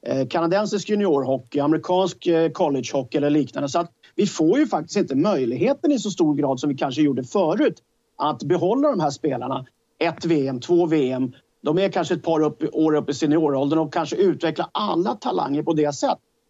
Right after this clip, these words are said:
som de skulle ju behöva göra. För att när de kommer till Nordamerika så f-, sätts de ofta i ett fack. Och det, vi svenskar är väldigt allround, vilket gör att då passar vi lite bättre långt bak.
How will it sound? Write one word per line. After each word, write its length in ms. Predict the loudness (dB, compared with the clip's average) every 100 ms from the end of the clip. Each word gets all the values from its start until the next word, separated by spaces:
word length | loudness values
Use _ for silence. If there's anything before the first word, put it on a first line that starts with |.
| _
som 120 | -2 -2
de 40 |
skulle 240 | 2 2
ju 80 | 2
behöva 320 | 0 -2 -2
göra. 260 | -2 -2 -2
För 120 | -2
att 100 | 0
när 60 | 0
de 140 | 0
kommer 380 | 0 0 2 2
till 140 | 2
Nordamerika 600 | 2 2 0 -4 -4 -4 -4
så 100 | -4
f-, 460 | -6 _ _ -16
sätts 340 | -4 -4 -4 0
de 120 | 0
ofta 280 | 0 0 -2
i 40 |
ett 160 | -2 -6
fack. 420 | -6 -8 -20 -20 _ _ _ _ _
Och 120 | 0
det, 60 | 2
vi 120 | 2
svenskar 440 | 2 0 0 0
är 100 | 2
väldigt 300 | 2 2 0
allround, 680 | 2 2 4 2 0 -4 -2
vilket 260 | -2 0 0
gör 100 | -2
att 100 | -4
då 100 | -4
passar 400 | -4 -4 -2 0
vi 100 | 2
lite 240 | 0 0
bättre 340 | -2 -4 -4
långt 300 | -2 -2 -2
bak. 380 | -2 -2 -4 -14